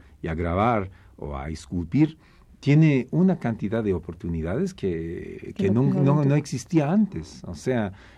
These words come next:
Speaker 1: hablamos del grupo Nueva Presencia, teníamos en esa época apenas treinta años cuando empezamos ahí y, y, y, y no creas que tuvimos tanta difusión y tantas oportunidades.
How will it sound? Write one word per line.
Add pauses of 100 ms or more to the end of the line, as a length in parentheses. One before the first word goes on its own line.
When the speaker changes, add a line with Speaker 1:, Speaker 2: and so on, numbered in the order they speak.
(100)
Speaker 1:
hablamos
del
grupo
Nueva
Presencia,
teníamos
en
esa
época
apenas
treinta
años
cuando (480)
empezamos
ahí
y, (1300)
y,
y,
y
no
creas
que
tuvimos
tanta
difusión
y
tantas
oportunidades.